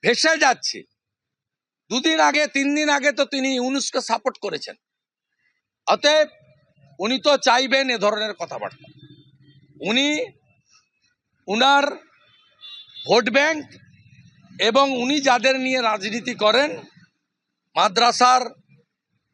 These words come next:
ছেলে পেলেদের নিয়ে, সেটা উনাকে এসব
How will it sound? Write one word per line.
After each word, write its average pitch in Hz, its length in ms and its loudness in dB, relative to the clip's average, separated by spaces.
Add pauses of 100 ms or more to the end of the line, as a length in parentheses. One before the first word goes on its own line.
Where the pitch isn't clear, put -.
(460)
ছেলে 226 300 0
পেলেদের 226 500 -2
নিয়ে, 220 260 -2 (560)
সেটা 214 220 0
উনাকে 269 320 0
এসব 254 280 -2